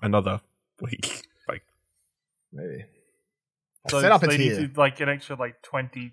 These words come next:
Speaker 1: No, like, for
Speaker 3: something
Speaker 1: out of
Speaker 3: dollars.
Speaker 1: the twenty-six weeks of the year that we're not doing one, for every dollar we'll do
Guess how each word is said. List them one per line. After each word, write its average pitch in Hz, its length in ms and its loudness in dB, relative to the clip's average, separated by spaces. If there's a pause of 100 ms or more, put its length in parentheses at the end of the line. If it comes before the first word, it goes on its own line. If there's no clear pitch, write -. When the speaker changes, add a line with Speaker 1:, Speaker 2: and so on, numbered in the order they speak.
Speaker 1:
No, 143 160 10
like, 123 160 8
for 139 160 6
Speaker 3:
something 107 100 -2
Speaker 1:
out 143 200 8
of 131 160 4
Speaker 3:
dollars. 135 160 10
Speaker 1:
the 107 60 -10 (120)
twenty-six 135 640 2
weeks 123 260 2
of 120 100 -2
the 107 80 2
year 113 180 6
that 110 120 4
we're 104 140 2
not 101 220 2
doing 123 240 2
one, 160 240 2 (540)
for - 100 2
every 107 260 2
dollar 90 280 0
we'll 92 120 -6
do 90 260 -6